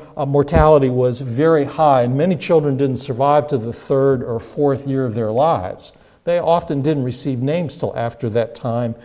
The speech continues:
uh, had passed. And Jesus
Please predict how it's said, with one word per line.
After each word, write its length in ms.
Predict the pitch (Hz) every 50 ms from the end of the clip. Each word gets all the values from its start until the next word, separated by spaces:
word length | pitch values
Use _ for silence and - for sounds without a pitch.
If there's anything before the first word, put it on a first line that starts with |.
| - - - _ -
uh, 160 | 127 117 117
had 480 | 117 - - - 123 113 104 104 110 110 - - _ _ _ -
passed. 600 | - 123 110 95 85 - - - - - - - _ _ _ _ _ _ _ _ _ _ _ - - - - -
And 200 | 139 139 127 - - - - -
Jesus 720 | - 196 214 254 254 196 139 147 151 160 151 - - -